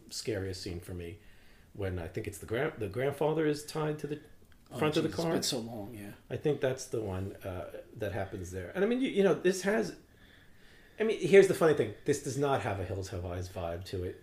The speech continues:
Speaker 1: to, in the larger sense, because all those movies, all those revenge movies are, can you believe regular people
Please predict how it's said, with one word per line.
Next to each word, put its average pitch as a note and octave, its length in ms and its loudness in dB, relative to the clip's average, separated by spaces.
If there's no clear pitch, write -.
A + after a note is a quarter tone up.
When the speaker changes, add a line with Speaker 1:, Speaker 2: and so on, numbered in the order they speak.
Speaker 1:
to, G2+ 360 -6
in A2+ 160 -2
the G#2 60 -4
larger F#2 420 -4
sense, - 300 -14
because - 300 -12
all E3 220 2
those D3+ 280 4
movies, D2 520 -8
all D3 160 0
those C3 300 2
revenge E2 420 -6
movies D2+ 460 -12
are, F2+ 400 -2
can C#3+ 240 0
you D3+ 80 4
believe C#3 760 4
regular E3 460 8
people E3+ 500 2